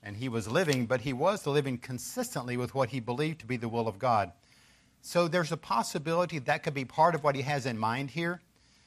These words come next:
But if it is, that's not at all his main point, because if that's the main thing he's saying, everybody in the Sanhedrin would agree with that.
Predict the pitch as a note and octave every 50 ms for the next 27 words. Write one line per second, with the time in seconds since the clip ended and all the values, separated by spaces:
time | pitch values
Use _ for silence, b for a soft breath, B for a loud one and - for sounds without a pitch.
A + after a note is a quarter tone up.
0 | b b b b b D3 D3+ D#3+ D3 - D3 D3+ G3 G#3 F#3+ E3 C#3+ A#2 - -
1 | D#3+ E3+ - - D3 D3+ D3+ C#3 B2+ B2 C3+ C#3+ B2+ A#2 G#2+ A#2 G#2+ G2+ A2 G#2+
2 | G#2 G2 F2+ - - E3+ B2 F#2+ E2+ G#2+ G#2 - B2+ G#2+ G#2+ A2+ - D#3 E3 D#3
3 | - - B2 C3 C#3 C#3 C3 - B2+ A#2 G#2+ A2+ A2 G2+ - - F3 F3 D3+ B2
4 | A#2 - D#3 E3+ D3+ C3 D3 C3+ B2+ A#2 A2 G#2+ - - - C#3+ A#2 A#2 A#2 C3+
5 | E3+ D#3+ C#3+ A2+ A#2 A2 A2 G2 C#3+ F3 C#3 G#2+ F2+ A#2 C#3+ D#3 B2 - -